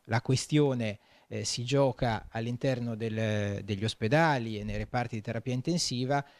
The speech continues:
eh, andiamo a vedere cosa succede. Eh,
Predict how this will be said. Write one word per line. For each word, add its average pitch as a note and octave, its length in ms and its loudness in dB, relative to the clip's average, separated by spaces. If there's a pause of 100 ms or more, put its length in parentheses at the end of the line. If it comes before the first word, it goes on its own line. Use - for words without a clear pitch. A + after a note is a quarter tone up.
(160)
eh, A2 220 -8
andiamo A#2+ 260 -6
a C#3+ 40 -4
vedere A#2+ 280 -2
cosa G#2+ 220 -6
succede. G2 720 -2 (300)
Eh, A2+ 300 -6